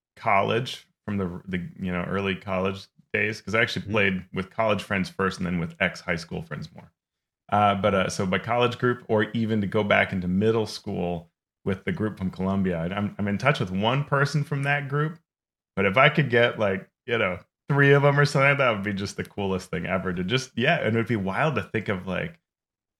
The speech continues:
Speaker 1: what it'd be like to, to try to run a more modernish game with them. I mean,
Speaker 2: Mm-hmm.
Speaker 1: we had a player in there that really, I think he was there literally for,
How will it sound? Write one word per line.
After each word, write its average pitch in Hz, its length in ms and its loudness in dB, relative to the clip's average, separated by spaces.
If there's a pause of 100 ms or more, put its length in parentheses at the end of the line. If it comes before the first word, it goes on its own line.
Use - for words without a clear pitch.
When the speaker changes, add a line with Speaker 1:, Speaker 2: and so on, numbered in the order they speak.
Speaker 1:
what 127 120 0
it'd 123 120 0
be 117 120 2
like 113 200 2
to, 98 220 0
to - 180 -10
try 95 280 2
to 95 80 2
run 92 240 0
a 92 40 -2
more 92 200 -2
modernish 90 720 -2
game 92 280 -2
with 90 180 -4
them. 80 420 -4 (800)
I 107 40 0
mean, 107 80 2
Speaker 2:
Mm-hmm. 107 80 -2
Speaker 1:
we 147 80 6
had 160 100 6
a 113 60 2
player 117 340 4
in 98 140 4
there 90 180 2
that 98 240 -4
really, 110 380 2
I 90 80 0
think 143 180 -2
he 123 160 -2
was 101 240 -2
there 95 400 2
literally 101 760 0
for, 92 440 -4